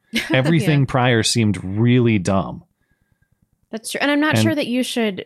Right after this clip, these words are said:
Speaker 1: really be convincing each other of anything. Like, you have this shared goal, and it's re-, gonna require some sort of leap of faith from both parties.
Speaker 2: Yeah. And,
Speaker 1: No
Speaker 2: and
Speaker 1: one's
Speaker 2: it's
Speaker 1: totally sure about their sp-, like, no one is ever one hundred percent
Speaker 2: Of course.
Speaker 1: sure about their spouse.
Speaker 2: Um, and, but,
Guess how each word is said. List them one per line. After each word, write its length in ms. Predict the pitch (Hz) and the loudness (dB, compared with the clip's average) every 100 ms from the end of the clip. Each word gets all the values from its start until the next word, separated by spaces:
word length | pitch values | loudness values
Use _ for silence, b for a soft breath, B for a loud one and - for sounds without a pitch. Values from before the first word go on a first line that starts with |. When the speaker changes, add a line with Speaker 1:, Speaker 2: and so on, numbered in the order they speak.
| _ _ _ - | _ _ _ -14
Speaker 1:
really 320 | 185 208 208 | -6 -2 -2
be 180 | 190 185 | -2 -4
convincing 960 | - 180 165 156 160 170 185 185 185 | -4 -6 -6 -6 -10 -8 -8 -8 -8
each 220 | 160 165 170 | -8 -10 -10
other 360 | 160 156 151 - | -10 -10 -12 -12
of 120 | 156 | -10
anything. 320 | 175 160 - 92 | -10 -10 -12 -16
Like, 180 | 160 | -10
you 80 | 185 | -8
have 240 | 175 185 190 | -4 -4 -2
this 140 | 175 | -6
shared 340 | - 185 170 | -4 -6 -8
goal, 380 | 151 156 160 156 | -8 -6 -6 -6
and 120 | 156 | -6
it's 220 | 165 - 165 | -8 -10 -16
re-, 80 | 160 | -8
gonna 220 | 185 170 | -6 -6
require 540 | 156 - 170 160 151 | -8 -10 -8 -6 -8
some 220 | 147 165 | -8 -12
sort 200 | 160 165 | -10 -10
of 160 | 147 151 | -12 -10
leap 200 | 160 156 | -12 -12
of 80 | 147 | -16
faith 260 | - 156 147 | -12 -12 -12
from 180 | 160 156 | -14 -12
both 220 | 151 - | -14 -14
parties. 440 | 156 147 151 - - | -14 -14 -14 -16 -4
Speaker 2:
Yeah. 500 | 131 123 120 85 69 - _ _ B B B | 0 2 2 0 -4 -14 _ _ B B B
And, 100 | 180 | 0
Speaker 1:
No 60 | 185 | 2
Speaker 2:
and 60 | |
Speaker 1:
one's 160 | 190 190 | 2 0
Speaker 2:
it's 60 | - | 0
Speaker 1:
totally 360 | 240 240 185 | 0 2 0
sure 440 | 165 - 156 147 175 | -2 -4 -4 -6 -12
about 240 | 170 156 131 | -12 -12 -12
their 100 | 147 | -16
sp-, 100 | - | -14
like, 120 | 180 175 | -12 -8
no 180 | 180 | -6
one 240 | 170 160 - - | -6 -8 -12 -12
is 140 | 175 165 | -8 -6
ever 200 | 160 147 | -8 -8
one 160 | 147 | -8
hundred 180 | 160 151 | -8 -2
percent 160 | 165 - | -4 -2
Speaker 2:
Of 40 | |
course. 300 | 240 - - | -4 -4 -6
Speaker 1:
sure 80 | - | -6
about 80 | 156 | -8
their 80 | - | -10
spouse. 140 | - 143 131 | -2 0 2
Speaker 2:
Um, 220 | 120 - - | 0 -2 -2
and, 260 | 143 139 _ _ | 0 0 _ _
but, 360 | 160 139 143 | -6 0 -2